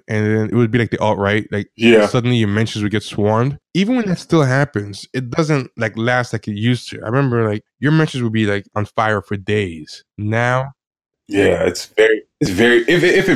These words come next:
Speaker 2: registers, it's very brief and, you know, not, it's really not mu-, I don't really see much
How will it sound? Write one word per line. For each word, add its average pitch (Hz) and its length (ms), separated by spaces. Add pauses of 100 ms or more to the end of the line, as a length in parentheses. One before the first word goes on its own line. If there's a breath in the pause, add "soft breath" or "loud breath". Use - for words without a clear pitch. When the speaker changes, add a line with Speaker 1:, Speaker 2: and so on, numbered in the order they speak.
Speaker 2:
registers, 135 540
it's 123 100
very 113 440
brief 101 480
and, 90 320
you 87 120
know, 95 300 (160)
not, 107 500
it's 151 400
really 214 220
not 214 160
mu-, 208 60
I 202 100
don't 254 160
really 233 160
see 226 220
much 208 440